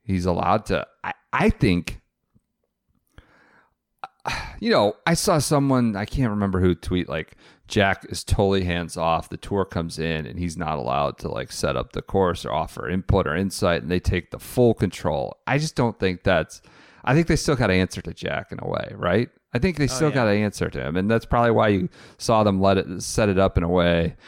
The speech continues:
Speaker 1: How about people going nuts over the pin sheet today? Well, people were f-, going crazy about the pins.
Speaker 2: I
Speaker 1: I
Speaker 2: don't
Speaker 1: don't
Speaker 2: understand how anybody ever goes off nuts about a pin sheet. Like,
Speaker 1: <laughs>
Speaker 2: I could be
Speaker 1: It's a
Speaker 2: playing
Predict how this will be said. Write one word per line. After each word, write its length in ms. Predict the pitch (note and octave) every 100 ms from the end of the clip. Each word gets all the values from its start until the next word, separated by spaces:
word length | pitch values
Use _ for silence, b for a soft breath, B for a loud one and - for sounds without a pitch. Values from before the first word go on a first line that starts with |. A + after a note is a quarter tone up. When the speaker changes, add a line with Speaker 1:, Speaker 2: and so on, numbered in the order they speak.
| B B
Speaker 1:
How 80 | B3
about 180 | G4+
people 260 | G4+ C4+ G#3
going 240 | E3 C#3+ B2
nuts 240 | F3 -
over 140 | C#3+ G2+
the 80 |
pin 280 | - - G3
sheet 360 | A3 - - -
today? 360 | - - - - _ _ _ _ _ _ _
Well, 80 | -
people 260 | A#3+ C#4+ B3
were 60 |
f-, 260 | G#3 - - F3 E3+
going 320 | D#3+ G3 G3+
crazy 420 | F3+ G#3+ B3 C4+ A3
about 220 | D#3+ D#3+
the 60 |
pins. 560 | D#3 F#3+ C4 A#3+ - -
Speaker 2:
I 140 | D#3 F3
Speaker 1:
I 40 |
Speaker 2:
don't 180 | - A#3
Speaker 1:
don't 20 | G3+
Speaker 2:
understand 540 | E3+ D#3 F3 E3 C#3
how 200 | C#3 C3
anybody 560 | G#2+ C#3 C#3+ C3 B2 A2+
ever 260 | A#2 B2
goes 380 | A#2 A2+ G#2+ G#2
off 240 | G#2+ G2+ A2
nuts 400 | B2 A#2+ A2 -
about 240 | A2+ G#2 F#2
a 60 |
pin 260 | - - -
sheet. 320 | - G2+ F#2+
Like, 280 | A2+ A2 - - -
Speaker 1:
<laughs> 140 | -
Speaker 2:
I 160 | D3+ -
could 140 | A3+
be 80 | D#4
Speaker 1:
It's 120 | D#3+
a 20 |
Speaker 2:
playing 160 | G3